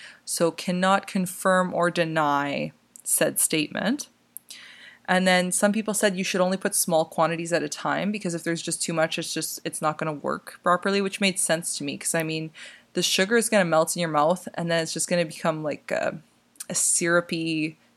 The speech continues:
texture, and I don't feel like that would create a very good sensation. You want it to pop as much as possible,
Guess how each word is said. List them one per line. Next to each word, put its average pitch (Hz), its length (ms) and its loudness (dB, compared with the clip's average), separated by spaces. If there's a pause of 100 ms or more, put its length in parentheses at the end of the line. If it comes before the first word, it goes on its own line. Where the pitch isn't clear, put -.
texture, - 520 2
and 175 120 4
I 160 40 4
don't 170 240 0
feel 175 120 4
like 165 180 2
that 160 180 6
would 156 120 -4
create 165 240 -2
a - 40 0
very 156 180 0
good 156 180 -6
sensation. 160 720 -2 (420)
You 175 120 0
want 175 200 8
it 175 80 -4
to 175 80 -6
pop 156 360 2
as 160 100 0
much 156 220 -6
as 156 80 -6
possible, 165 800 0